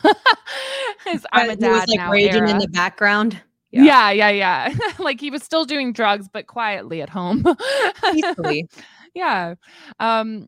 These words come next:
Speaker 1: anyways, the reason Johnny Depp purchased the Viper Room was he'd been looking for an underground place to play music and hear music. Um, and he wanted to hear rock music. He was friends with Chuck E. Weiss. Do you know who that is?
Speaker 2: No.
Speaker 1: I
Speaker 2: Did
Speaker 1: didn't
Speaker 2: I?
Speaker 1: either. So, uh,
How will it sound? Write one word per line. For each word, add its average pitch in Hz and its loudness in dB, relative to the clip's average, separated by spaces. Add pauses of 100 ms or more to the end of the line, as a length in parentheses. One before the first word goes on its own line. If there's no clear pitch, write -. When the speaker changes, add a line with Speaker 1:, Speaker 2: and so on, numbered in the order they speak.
(160)
Speaker 1:
anyways, 269 -6
the 208 -10
reason 311 -6
Johnny 277 -6
Depp 220 -4
purchased 208 -8
the 202 -14
Viper 180 -10
Room 160 -10
was 165 -8
he'd 208 -8
been 196 -6
looking 208 -10
for 208 -14
an 190 -14
underground 170 -12
place 160 -16
to 170 -10
play 151 -12
music 151 -12
and 156 -12
hear 156 -8
music. 151 -12 (300)
Um, 156 -6 (120)
and 170 -6
he 170 -8
wanted 170 -6
to 180 -14
hear 156 -14
rock 175 -6
music. 160 -12
He 185 -12
was 175 -10
friends 226 -8
with 285 -12
Chuck - -12 (100)
E. 202 -10
Weiss. 170 -14
Do 247 -16
you 277 -10
know 392 -10
who 392 -8
that - -10
is? 120 -16 (440)
Speaker 2:
No. 202 -6 (420)
Speaker 1:
I 226 -4
Speaker 2:
Did 240 -6
Speaker 1:
didn't 175 -4
Speaker 2:
I? 180 -6
Speaker 1:
either. 208 -14 (280)
So, 254 -4 (120)
uh, 208 -12